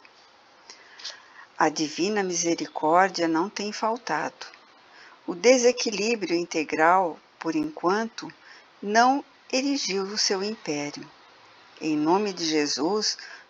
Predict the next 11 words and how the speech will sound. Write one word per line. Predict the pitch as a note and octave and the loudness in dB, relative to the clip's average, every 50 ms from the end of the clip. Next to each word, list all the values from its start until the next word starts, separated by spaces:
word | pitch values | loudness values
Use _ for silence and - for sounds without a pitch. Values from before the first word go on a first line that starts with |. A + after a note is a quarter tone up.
| _ - | _ 2
nossa | E3 E3 F3+ G#3 - - G#3+ | 6 6 6 6 4 2 -2
colaboração | - - F#3+ F3 F3+ E3+ D#3+ E3+ E3 D#3 D3 D#3 - - - D#3+ D#3+ F#3 | -2 -2 0 2 2 2 4 4 4 4 2 0 -2 -2 -2 -2 -2 -2
tem | G3+ - G#3 G#3+ G#3+ | -2 -4 -6 -4 -4
prevalecido. | - A3+ A3+ A3 A3 A3+ A3+ B3 C4 C4 - - - - B2 - - - - - - - _ - _ _ - _ _ _ _ _ _ _ - - _ _ - - - - - - - - - - - - - - - - - - | 0 0 2 2 4 2 2 2 0 -2 -4 -6 -8 -8 -10 -12 -14 -16 -18 -18 -20 -20 _ -20 _ _ -20 _ _ _ _ _ _ _ -20 -20 _ _ -20 -20 -20 -20 -20 -20 -20 -18 -16 -16 -16 -18 -20 -20 -20 -16 -10 -4
Calderaro, | - C#4 C#4 B3+ G#3 D#3+ C#3 C3+ D3+ D#3+ F3 F#3 F3+ D#3 | -2 -2 -2 0 2 2 4 6 6 8 8 6 6 2
então, | C#3 D#3 - - - D3 E3 F3+ F#3 | -2 -6 -8 -6 -4 -4 -2 -4 -4
fraternalmente | - - D#3 D#3 - - - C#3+ D3 D#3+ D#3 D#3+ E3 E3+ F3+ G3+ G#3+ A3+ - - A3 | -6 -6 -8 -8 -6 -4 -4 -4 -2 -2 -2 -2 0 -2 -2 -4 -4 -6 -6 -6 -6
indagou, | G#3 G3+ G#3 F#3 F3 D#3 D3+ D3 D3+ D#3+ E3+ F3 F3 E3 - | -4 -2 -2 -2 -2 -2 -4 -4 -2 -2 -2 -4 -6 -10 -12
dirigindo-se | - F#3+ - A3 G#3+ G#3 - D#3+ D#3+ D#3 D#3+ - - - E3+ | -12 -10 -8 -6 -6 -4 -2 -2 -2 -2 -2 -4 -4 -4 -4
a | E3 D#3+ | -6 -8
mim. | - - - | -10 -14 -16